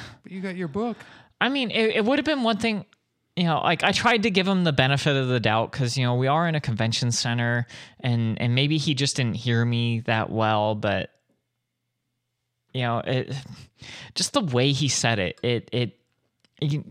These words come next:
Speaker 2: you know how someone says something just a certain way and
Speaker 1: Yes.
Speaker 2: it just affects you and, Arr.
Speaker 1: I know that very well.
Speaker 2: Yeah.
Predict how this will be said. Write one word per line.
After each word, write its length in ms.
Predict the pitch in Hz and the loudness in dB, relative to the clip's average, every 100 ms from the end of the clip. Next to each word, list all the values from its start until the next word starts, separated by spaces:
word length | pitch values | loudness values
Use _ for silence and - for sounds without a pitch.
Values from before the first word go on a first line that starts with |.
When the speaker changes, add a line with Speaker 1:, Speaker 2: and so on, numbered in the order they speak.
| - | -8
Speaker 2:
you 140 | 165 170 | -2 0
know 80 | 180 | 0
how 260 | 196 165 - | -2 -6 -6
someone 340 | - 196 196 | -2 0 0
says 400 | 175 - 139 143 | 0 0 2 2
something 440 | - 156 143 147 135 139 | 2 0 2 0 -2 -4
just 240 | 147 135 | -4 -2
a 60 | 131 | 0
certain 480 | - - 208 165 131 | 0 0 0 0 0
way 380 | 113 120 147 - - - - _ _ _ _ _ - | 0 0 -2 -6 -14 -20 -20 _ _ _ _ _ -4
and 420 | 143 127 123 120 | 0 2 0 0
Speaker 1:
Yes. 320 | 170 180 208 | -2 -2 -2
Speaker 2:
it 120 | 151 | -2
just 300 | - 202 - - | 0 -2 -4 -4
affects 600 | 151 131 151 147 - - | -4 -2 0 0 0 2
you 420 | 120 110 104 - - | 2 2 0 -2 -2
and, 440 | 123 113 107 104 - _ _ _ _ _ _ _ - | 0 0 0 -4 -8 _ _ _ _ _ _ _ -4
Arr. 1300 | 139 151 147 139 131 120 117 113 104 98 95 90 - - - - - - 175 | 0 2 2 2 2 2 0 0 0 -2 -4 -6 -10 -18 -20 -20 -18 -6 -2
Speaker 1:
I 160 | 190 | 0
know 160 | 196 208 | 2 0
that 160 | 208 | 0
very 240 | 190 214 220 | 0 0 2
well. 320 | 226 226 147 - - _ | 0 0 -4 -10 -20 _
Speaker 2:
Yeah. 260 | 123 110 | -2 0